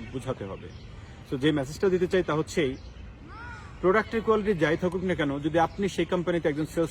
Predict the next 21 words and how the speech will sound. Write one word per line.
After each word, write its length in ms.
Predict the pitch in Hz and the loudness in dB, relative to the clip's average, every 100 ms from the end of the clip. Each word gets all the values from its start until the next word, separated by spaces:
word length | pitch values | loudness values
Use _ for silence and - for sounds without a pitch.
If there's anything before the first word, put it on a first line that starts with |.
| - | 0
পারসন 260 | 160 170 | -2 0
হয়ে 200 | 123 139 | 0 0
থাকেন, 300 | 160 139 147 220 - - - | 0 0 -4 -6 -12 -16 -4
তাহলে 260 | 143 160 180 - | 0 2 2 4
ওই 220 | 190 247 | 4 4
কোম্পানির 560 | - 170 156 185 151 147 - - - - | 2 0 2 2 2 0 -4 -8 -6 2
প্রোডাক্টকে 500 | 180 190 - - 190 | 4 4 0 0 0
সর্বোচ্চটা 1160 | - 175 151 156 214 - - 214 190 160 127 - - - - - - - - - - | 2 0 0 0 -2 -4 2 4 6 4 2 -4 -14 -16 -16 -16 -16 -16 -12 -6 8
ভালো, 360 | 170 196 143 - - - | 10 12 10 6 -6 10
এইরকম 420 | 208 214 208 180 | 12 12 8 4
মাথায় 400 | 143 143 190 190 | 4 0 0 0
নিয়ে 320 | 160 160 208 | 2 4 4
basically 480 | 180 170 175 175 170 | 6 4 4 4 4
আপনাকে 320 | 151 156 143 | 4 -2 0
মুভ 120 | 135 123 | -2 -2
করতে 200 | 123 - | -6 -6
হবে। 240 | 101 87 - - - - - | -8 -8 -10 -10 -12 -12 0
এবং 180 | 170 190 | 4 6
সেখানে 360 | 180 180 220 233 - - | 6 4 4 0 -4 -2
অন্য 340 | 165 202 220 | 4 4 4
কম্পিটিটর 680 | - 190 170 - 208 202 | 6 4 4 -2 -4 0